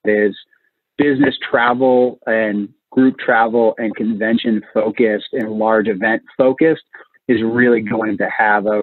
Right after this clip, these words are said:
a really hard recovery. And then the question becomes, do those assets recover? And if not, if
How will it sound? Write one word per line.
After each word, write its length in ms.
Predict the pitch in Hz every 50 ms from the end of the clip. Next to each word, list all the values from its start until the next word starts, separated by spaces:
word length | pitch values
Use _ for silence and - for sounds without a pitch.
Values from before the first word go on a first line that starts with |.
| _ -
a 60 | 117
really 340 | 113 113 113 113 110 110 107
hard 240 | 98 107 110 104 101
recovery. 560 | - - 135 135 151 151 143 139 120 117 113
And 140 | 107 107 110
then 180 | 113 107 110
the 100 | - -
question 360 | - - - - 127 - 127
becomes, 460 | 120 120 - - 120 117 113 113 104 - _ - - - _ _ _ _ -
do 180 | 180 202 233 247
those 160 | 202 - - 135
assets 380 | 120 120 120 - 123 120 -
recover? 520 | 117 117 - 131 127 123 113 120 120 117 117
And 80 | 120
if 100 | 120 117 - -
not, 540 | 117 120 131 143 156 147 135 117 107 - - _ - - _ -
if 120 | 113 101